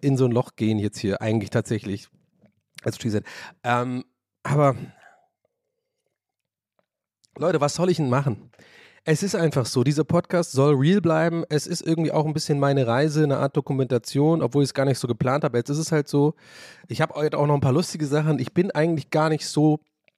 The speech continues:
schlecht drauf, wie es hier gerade rüberkommt. Ich weiß, manche von euch denken an den Stellen immer, „Daniel, brauchst du gar nicht, musst du nicht rechtfertigen.“ Möchte ich aber gerade an der Stelle einfach, weil ich schon andere Aufnahmen hatte, da ging's mir halt wirklich deutlich schlechter und das habe ich dann auch kommuniziert.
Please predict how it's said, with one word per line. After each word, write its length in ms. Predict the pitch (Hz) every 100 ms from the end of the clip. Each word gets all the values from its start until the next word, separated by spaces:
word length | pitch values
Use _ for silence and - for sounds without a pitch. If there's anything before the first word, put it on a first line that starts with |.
| _ _ - -
schlecht 340 | - 139 117
drauf, 240 | 117 147 -
wie 60 |
es 100 | 135
hier 160 | - 123
gerade 300 | - 117 110
rüberkommt. 520 | 139 170 - 151 147 -
Ich 180 | 127
weiß, 240 | 131 139 135
manche 220 | 135 131
von 120 | 139
euch 140 | 127 -
denken 260 | 127 120
an 100 | 113
den 160 | 113 127
Stellen 280 | - 127 127
immer, 200 | 123 117 - - -
„Daniel, 220 | 131 135
brauchst 260 | 123 151
du 40 | 139
gar 180 | 143 139
nicht, 140 | 135
musst 200 | 139 -
du 40 |
nicht 160 | 123 -
rechtfertigen.“ 600 | 143 - 147 139 135 135 _ _
Möchte 300 | 143 196 -
ich 80 | 120
aber 180 | 113 101
gerade 220 | 101 101
an 60 | 95
der 120 | 98
Stelle 280 | - 101 90
einfach, 360 | 95 - 143
weil 200 | 127 131
ich 100 | 143
schon 160 | - 160
andere 280 | 160 175 139
Aufnahmen 340 | 147 156 143
hatte, 160 | 151 147
da 100 | 147
ging's 240 | 143 -
mir 100 | 196
halt 120 | 175
wirklich 340 | 165 - 151 _ _ _ _ _
deutlich 280 | - 160 156
schlechter 480 | - 156 165 175 151
und 100 | 139
das 100 | 139
habe 120 | 143
ich 40 | 139
dann 120 | 143
auch 120 | 135
kommuniziert. 580 | - 131 123 - 143